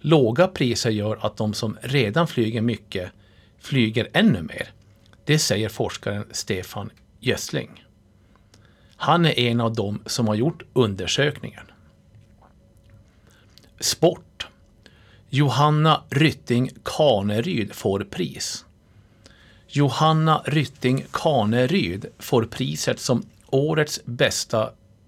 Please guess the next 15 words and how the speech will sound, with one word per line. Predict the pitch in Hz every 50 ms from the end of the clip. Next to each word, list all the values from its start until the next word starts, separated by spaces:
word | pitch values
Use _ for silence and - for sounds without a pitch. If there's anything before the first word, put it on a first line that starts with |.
| - _
spelare | - - - 135 120 104 - 101 98 101 -
i | - - 104
fotboll | - - 127 110 - - - 98 90
för | - - 120
damer. | 147 80 160 85 - - - 107 - - _ _ - _ _ _ _ _ _ _ _ - _ _
Hon | - - 160 190 196
får | - - 107 107 107 - -
Diamantbollen. | - 117 104 127 131 127 135 156 170 147 101 90 - - - 110 104 101 123 170 208 165 101 73 80 - - - _ _ _ _ - _ _ - _ _ _ _ _ _ _ _ _ _ _ _ _ - - - - - - _ -
"Det | - 131
här | 113 101 147 165 160 151 -
är | 131 120 131 - -
obeskrivligt | - 175 156 131 123 107 107 117 107 - - - 160 170 175 165 139 110 -
stort | - - 101 101 101 -
för | - 104
mig. | 92 82 80 76 101 135 160 160